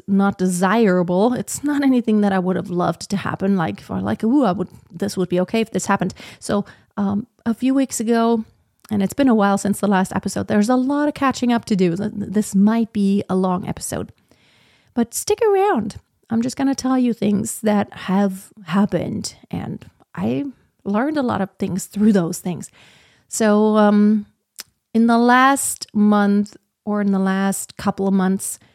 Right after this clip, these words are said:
I've had to deal with a few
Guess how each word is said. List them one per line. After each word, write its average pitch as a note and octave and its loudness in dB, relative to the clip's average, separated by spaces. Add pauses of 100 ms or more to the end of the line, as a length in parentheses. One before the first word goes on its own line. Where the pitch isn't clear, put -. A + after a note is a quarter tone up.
(320)
I've G#3 0
had F#3+ -2 (680)
to - 0
deal A3 0
with A3+ -2
a A3 0
few A#3+ 0